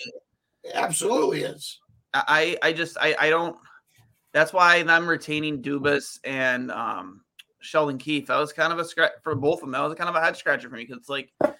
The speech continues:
Speaker 2: you know, they've had a long time to get this figured out, and they have forty million dollars tied up in four guys. Like, you know, I mean, they made some of the right moves. I mean, goaltending was still a little
Speaker 1: Whoa,
Speaker 2: bit.
Speaker 1: whoa, whoa, hey, hey, hey.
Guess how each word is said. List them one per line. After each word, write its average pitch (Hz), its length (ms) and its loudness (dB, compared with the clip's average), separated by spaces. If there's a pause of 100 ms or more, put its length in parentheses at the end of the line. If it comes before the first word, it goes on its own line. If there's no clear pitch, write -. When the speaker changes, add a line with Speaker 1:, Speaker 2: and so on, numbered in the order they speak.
(260)
Speaker 2:
you 147 80 -6
know, 160 100 2
they've 170 160 -2
had 196 200 4
a 190 60 8
long 202 280 6
time 190 320 6
to 139 60 -4
get 170 180 -2
this 151 140 -6
figured 156 280 0
out, 156 280 8 (120)
and 135 380 0
they 139 80 -4
have 147 240 -2
forty 175 260 -2
million 170 320 -4
dollars 156 340 4
tied 147 220 0
up 147 140 -2
in 131 80 -14
four 151 220 -2
guys. 143 500 2 (100)
Like, 120 220 -8 (560)
you 127 100 -8
know, 139 300 -4 (920)
I 156 80 -4
mean, 160 300 -4
they 175 120 0
made 175 260 -2
some 226 180 0
of 220 60 -2
the 220 80 2
right 214 240 6
moves. 165 560 -4
I 147 100 -4
mean, 147 400 -4 (160)
goaltending 170 680 -2
was 151 240 0
still 165 200 0
a - 20 4
little 160 180 4
Speaker 1:
Whoa, 190 140 8
Speaker 2:
bit. 190 60 6
Speaker 1:
whoa, 190 160 4
whoa, 185 80 4
hey, 196 220 6
hey, 202 180 2
hey. 185 240 0